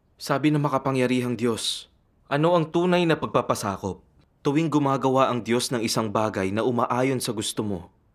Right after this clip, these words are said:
at pakiramdam mo ay kasiyasiya at maayos ang lahat, at natulutan kang mamukod tangi, nararamdaman mong ito'y napakamaluwalhati, at sinasabi mong, 'Salamat sa Diyos,'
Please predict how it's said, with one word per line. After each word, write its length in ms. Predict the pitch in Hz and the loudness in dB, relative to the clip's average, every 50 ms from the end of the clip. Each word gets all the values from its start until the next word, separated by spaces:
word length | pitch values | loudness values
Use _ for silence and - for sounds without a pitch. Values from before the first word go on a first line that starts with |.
| _ _ _ _ _ | _ _ _ _ _
at 160 | 123 123 - - | -8 -4 -2 -4
pakiramdam 480 | 139 - 147 147 147 143 131 135 135 | 0 0 0 2 2 2 2 2 2
mo 240 | 135 131 139 143 120 | 2 2 2 2 2
ay 80 | 113 110 | 2 2
kasiyasiya 720 | - 123 - - 131 127 120 - 131 120 135 127 113 104 | 0 -2 -2 0 0 0 0 0 -2 0 0 2 0 0
at 80 | 104 - | 0 0
maayos 480 | 110 104 - 120 131 135 120 117 - | 0 0 0 2 0 0 0 0 -2
ang 160 | - 107 104 | -2 -2 -2
lahat, 320 | 95 90 - 92 90 - - _ - - _ _ _ _ _ _ _ _ _ 131 | -2 -2 -4 -6 -8 -8 -10 _ -20 -20 _ _ _ _ _ _ _ _ _ -2
at 80 | 127 | 0
natulutan 640 | - 143 131 - 143 131 139 147 147 147 147 139 135 | 0 0 0 2 2 2 2 2 2 2 0 0 0
kang 240 | 135 - 131 131 131 | 0 0 0 2 2
mamukod 400 | 123 123 123 - 135 127 110 - | 2 2 2 2 0 0 0 -2
tangi, 480 | - 113 117 101 95 92 82 76 - _ _ _ _ _ _ _ _ _ _ _ _ | -2 -2 -2 -2 -6 -8 -10 -12 -18 _ _ _ _ _ _ _ _ _ _ _ _
nararamdaman 720 | 147 156 165 175 185 180 196 180 170 156 156 147 156 147 | 0 0 0 0 0 0 2 2 2 2 2 2 2 2
mong 240 | 147 143 143 139 135 - | 2 0 0 -2 -2 -2
ito'y 320 | 143 139 - 147 151 151 147 | -4 -2 2 4 4 4 4
napakamaluwalhati, 1040 | 131 123 - 120 110 123 120 117 113 113 107 104 92 104 104 98 95 - 101 98 - _ _ _ _ _ _ _ _ _ _ _ _ _ _ | 2 2 2 0 0 2 2 2 2 2 2 2 0 -2 -6 -8 -8 -10 -12 -12 -14 _ _ _ _ _ _ _ _ _ _ _ _ _ _
at 160 | - 143 143 | -6 -6 -4
sinasabi 480 | - 143 135 127 - - 135 131 123 131 | -2 -2 -2 -2 -2 0 0 0 0 -2
mong, 240 | 127 131 127 123 120 | -4 -4 -4 -6 -6
'Salamat 480 | - - 147 143 147 151 151 143 139 | -4 -2 0 0 2 2 2 0 -2
sa 160 | - - 131 | -4 -8 -8
Diyos,' 480 | 113 113 120 117 104 - - - - - | -8 -8 -8 -8 -8 -8 -8 -8 -10 -12